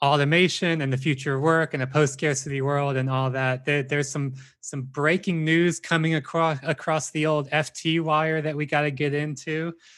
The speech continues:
Uh, the Ant Group, which is controlled by, uh, the founder of Alibaba, Jack Ma, um, the, you know, who, a, a huge, some people call it, like,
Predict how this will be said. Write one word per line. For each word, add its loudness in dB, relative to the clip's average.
Uh, 0
the -2
Ant 0
Group, 2
which -2
is 2
controlled 4
by, 4
uh, 4
the 0
founder 2
of 0
Alibaba, 2
Jack -2
Ma, 0
um, -2
the, -8
you -2
know, 0
who, -6
a, -8
a -2
huge, 2
some 2
people 4
call 2
it, 0
like, 0